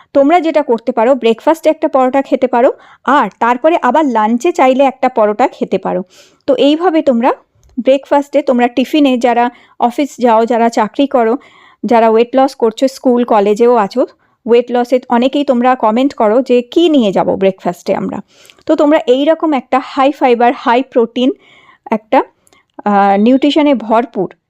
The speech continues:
একটা পরোটা এইভাবে তোমরা তৈরি করে নিয়ে যেতে পারো। আর এই পরোটাটা খেতে দুর্দান্ত লাগে, দারুণ কিন্তু এর টেস্ট হয়। তোমরা একবার হলেও আমার দেখানো এই পদ্ধতিতে যদি এই পরোটাটা করে খাবে, তোমরা দেখবে তোমাদের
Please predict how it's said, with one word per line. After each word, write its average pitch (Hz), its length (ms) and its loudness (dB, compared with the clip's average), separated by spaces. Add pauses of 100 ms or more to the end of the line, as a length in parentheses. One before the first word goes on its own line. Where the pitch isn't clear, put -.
একটা - 260 -4
পরোটা 233 640 0
এইভাবে 226 420 -2
তোমরা 220 260 -2
তৈরি 202 260 0
করে 220 220 2
নিয়ে 208 200 0
যেতে 233 180 -2
পারো। 254 220 2 (340)
আর - 140 -6
এই 269 320 2
পরোটাটা 330 600 -2
খেতে 453 320 0
দুর্দান্ত 262 680 -2
লাগে, 269 300 0
দারুণ 254 480 0
কিন্তু 285 320 0
এর 247 260 2
টেস্ট 208 300 0
হয়। 208 100 0
তোমরা 269 240 2 (140)
একবার 240 440 0
হলেও 311 420 0 (340)
আমার 269 300 0 (440)
দেখানো 320 420 0
এই 339 100 2
পদ্ধতিতে 262 640 0
যদি 262 200 -2
এই 262 100 2
পরোটাটা 240 500 0
করে 247 320 2
খাবে, 226 340 -2 (520)
তোমরা 285 220 2
দেখবে 240 300 0
তোমাদের 269 280 2